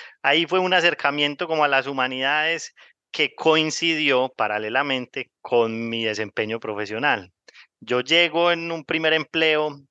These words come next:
recién, bueno, no recién graduado, me demoré como seis meses para conseguir empleo y llego a un call center, a una empresa que se dedicaba a, a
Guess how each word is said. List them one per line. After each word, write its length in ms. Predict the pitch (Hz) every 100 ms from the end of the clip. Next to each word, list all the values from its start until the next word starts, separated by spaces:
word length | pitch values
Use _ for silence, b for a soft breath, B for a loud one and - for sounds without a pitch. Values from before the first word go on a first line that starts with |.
| -
recién, 520 | 123 120 120 120 127
bueno, 200 | 135 123
no 140 | 113 113
recién 380 | 147 151 151
graduado, 480 | 139 143 143 131 117
me 80 | 113
demoré 220 | 113 113
como 220 | - 151 120
seis 440 | 123 135 135 - B B B
meses 340 | 135 135 143 -
para 240 | 127 117
conseguir 420 | - 107 110 113
empleo 560 | 127 135 147 131 123 123 B B B _
y 160 | - 143
llego 280 | 131 131 156
a 40 |
un 180 | 165 156 -
call 280 | 160 160 151
center, 440 | 143 110 - 95 - _ _ _ _ _ _ -
a 160 | 139 117
una 220 | 120 127
empresa 680 | 147 - 170 180 175 160 - B B B _ _
que 880 | - 123 120 113 113 110 110 104 104 -
se 120 | 131
dedicaba 1040 | 113 110 113 - 127 151 156 127 117 110
a, 20 | 104 92 _ _ _ -
a 480 | 107 101 98 98